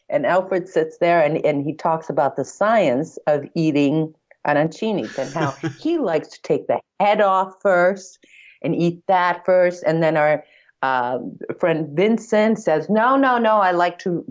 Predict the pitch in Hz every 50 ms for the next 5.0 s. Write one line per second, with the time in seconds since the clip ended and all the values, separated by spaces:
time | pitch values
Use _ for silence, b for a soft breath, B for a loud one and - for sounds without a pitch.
0 | - - 156 151 - - - - 135 113 123 139 185 233 294 359 330 285 277 262
1 | 254 254 - 311 269 254 254 247 240 240 240 208 156 135 139 - - - 208 208
2 | 214 185 147 143 190 185 175 185 180 - - - - 190 180 180 175 180 - -
3 | 147 139 131 127 123 131 147 165 180 175 170 170 175 175 - - 165 131 - b
4 | b b b b b b b _ - - - - 196 202 175 143 110 - -